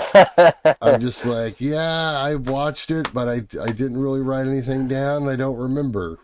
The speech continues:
Speaker 2: Uh,
Speaker 1: So the commentators said something that got me.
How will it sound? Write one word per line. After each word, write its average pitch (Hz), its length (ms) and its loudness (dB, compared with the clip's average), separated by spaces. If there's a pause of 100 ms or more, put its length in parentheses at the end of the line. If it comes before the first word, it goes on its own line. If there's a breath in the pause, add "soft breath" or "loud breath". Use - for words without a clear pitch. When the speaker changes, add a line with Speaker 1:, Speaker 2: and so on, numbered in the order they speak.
(240)
Speaker 2:
Uh, 85 400 -8
Speaker 1:
So 180 400 4
the 160 120 2 (100)
commentators 175 1080 4
said 147 360 4
something 143 460 4
that 127 200 4
got 123 320 4
me. 120 300 0